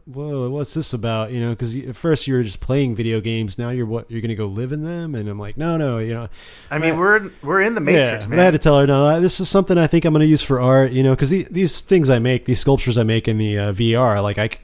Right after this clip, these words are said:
Speaker 1: I can three D print them and eventually make bronze sculptures out of 'em, all kinds of cool stuff. So, like, I had to tell her, you know, "This is something creative," but she's, she did, she did throw it out there. She was like, "Don't, you know, don't look at any porn on your V R headset, 'cause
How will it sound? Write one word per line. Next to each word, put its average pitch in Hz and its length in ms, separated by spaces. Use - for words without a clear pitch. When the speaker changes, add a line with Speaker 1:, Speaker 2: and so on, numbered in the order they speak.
Speaker 1:
I 107 140
can 113 360
three 113 180
D 110 100
print 110 280
them 120 280
and 110 80
eventually 110 360
make 107 180
bronze 110 320
sculptures 104 480
out 110 120
of 107 120
'em, 113 200
all 113 120
kinds 123 260
of 104 60
cool 110 140
stuff. 113 280
So, 110 220
like, 110 280
I 208 160
had 147 80
to 123 80
tell 117 200
her, 113 40
you 113 80
know, 113 140
"This 131 180
is 131 80
something 127 220
creative," 110 580
but 113 240
she's, - 600
she - 260
did, 120 160
she - 160
did 120 180
throw 113 200
it 101 60
out 104 200
there. 98 320
She - 160
was - 160
like, 110 240
"Don't, 120 400
you 123 100
know, 101 280
don't 120 180
look 110 140
at 107 40
any 104 120
porn 98 380
on 113 180
your 98 120
V 101 120
R 98 360
headset, - 480
'cause 104 380